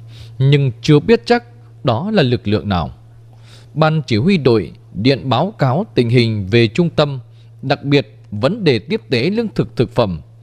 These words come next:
Ngày mười bảy tháng năm năm một nghìn chín trăm bảy mươi tám, chúng tôi nhận được điện của trưởng phòng quân báo quân khu. Các đồng chí bước đầu đã hoàn thành nhiệm vụ, cần rút kinh nghiệm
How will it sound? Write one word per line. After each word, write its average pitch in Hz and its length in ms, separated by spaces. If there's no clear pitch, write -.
Ngày 127 280
mười 135 140
bảy 120 360
tháng 170 200
năm 160 320
năm 180 120
một 113 140
nghìn 107 300
chín 170 200
trăm 180 140
bảy 151 80
mươi 110 120
tám, 147 400
chúng 185 160
tôi 175 280
nhận 131 280
được 135 180
điện 123 420
của 123 160
trưởng 113 340
phòng 110 320
quân 139 200
báo 131 360
quân 160 140
khu. 131 320
Các 233 160
đồng 151 200
chí 139 340
bước 233 220
đầu 113 300
đã 117 260
hoàn 160 320
thành 104 220
nhiệm 107 180
vụ, 82 260
cần 131 260
rút - 260
kinh 180 180
nghiệm 110 360